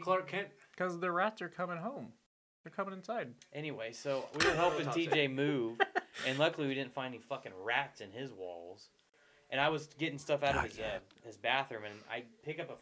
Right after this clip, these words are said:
Speaker 3: fucking huge tub of Windex, put it on the, on the kitchen sink.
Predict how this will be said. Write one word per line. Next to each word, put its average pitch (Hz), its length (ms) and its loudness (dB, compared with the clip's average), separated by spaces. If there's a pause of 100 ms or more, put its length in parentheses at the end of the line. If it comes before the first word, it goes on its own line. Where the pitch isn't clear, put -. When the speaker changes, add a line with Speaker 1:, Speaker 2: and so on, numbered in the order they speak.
(120)
Speaker 3:
fucking 147 340 -12 (100)
huge 156 240 -14 (920)
tub 143 280 0
of 117 120 -8 (340)
Windex, 127 720 -8 (400)
put 170 160 2
it 160 40 2
on 147 260 4
the, 120 300 2 (260)
on 127 160 -2
the 123 160 -2
kitchen 143 320 -6
sink. 143 380 -6